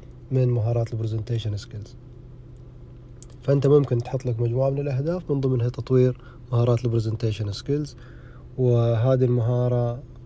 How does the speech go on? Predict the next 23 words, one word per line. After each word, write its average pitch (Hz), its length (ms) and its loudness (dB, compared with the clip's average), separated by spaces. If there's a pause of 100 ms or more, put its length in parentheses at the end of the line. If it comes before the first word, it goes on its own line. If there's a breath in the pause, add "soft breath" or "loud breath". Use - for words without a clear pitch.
(260)
ما 139 280 4
راح 127 240 2
تشكلها 139 680 -4
إلا 123 180 2
لما 123 260 2
تمارس. 101 560 -8 (1200 loud breath)
يعني 127 300 4
تبدأ 135 400 4
أنت 120 220 2
تسجل، 135 600 -2 (100)
كنت 131 200 0
أتكلم 131 360 2
في 117 80 -2
المقاطع 117 440 0
السابقة 123 500 -2
عن 120 160 -2 (360)
تمرين 127 280 4
الثلاث 131 380 0
دقائق، 139 500 0 (120)
ولا 123 240 0
زلت 123 240 -2
مقتنع 123 380 -2
فيه 135 340 -4